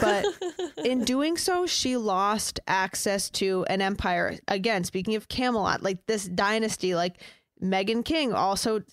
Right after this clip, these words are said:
Speaker 1: you lost it. But Sonja was a Morgan, J P Morgan, Morgan Papers, Morgan family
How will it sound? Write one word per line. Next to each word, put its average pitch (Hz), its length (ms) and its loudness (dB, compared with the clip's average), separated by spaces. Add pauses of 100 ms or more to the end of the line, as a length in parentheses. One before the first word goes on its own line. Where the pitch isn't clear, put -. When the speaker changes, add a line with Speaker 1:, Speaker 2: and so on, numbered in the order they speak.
(280)
Speaker 1:
you 214 160 0
lost 247 460 0
it. - 320 0
But 208 280 0 (540)
Sonja 277 640 2 (300)
was 214 420 2
a 208 100 2
Morgan, 196 560 0
J 196 220 0
P 196 160 -2
Morgan, 185 480 0
Morgan 185 460 0
Papers, 180 520 -2
Morgan 185 440 0
family 180 520 0